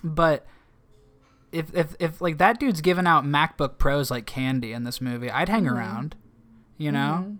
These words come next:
Speaker 1: If, like, if that guy's gonna, like, fund, fund my life, and ac-, if I've grown, if I've grown accustomed to a certain, a certain, <laughs> uh, what is it, style of living or something like that, um,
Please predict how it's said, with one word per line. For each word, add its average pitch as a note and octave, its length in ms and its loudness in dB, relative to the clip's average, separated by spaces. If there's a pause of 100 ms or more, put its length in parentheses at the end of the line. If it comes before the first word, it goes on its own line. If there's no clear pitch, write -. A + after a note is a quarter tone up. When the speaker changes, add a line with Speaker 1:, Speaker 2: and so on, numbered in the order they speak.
Speaker 1:
If, D#3 160 -4
like, E3 380 0
if D#3 180 -4
that E3 220 4
guy's F#3 240 2
gonna, E3+ 260 0
like, D#3 300 0
fund, D3+ 580 -2
fund D#3 320 2
my D3+ 160 2
life, C#3+ 340 0
and D#3 100 -2
ac-, D3 220 -6
if D#3 120 -4
I've D#3+ 200 4
grown, F3+ 320 2
if - 140 -8
I've G3 200 4
grown A3+ 200 4
accustomed E3+ 480 0
to D#3 80 0
a C#3+ 60 0
certain, C#3+ 760 -4
a - 60 -12
certain, D#3+ 460 -2
<laughs> D#3 500 -2
uh, C#3+ 440 -4 (520)
what D3 100 -2
is C3+ 160 -2
it, C3 200 -6 (120)
style D3 400 2
of C3+ 140 -6
living E3 400 -2
or F3 80 0
something F3 200 -4
like F3+ 120 -2
that, G3 320 -2 (680)
um, C#3 680 -4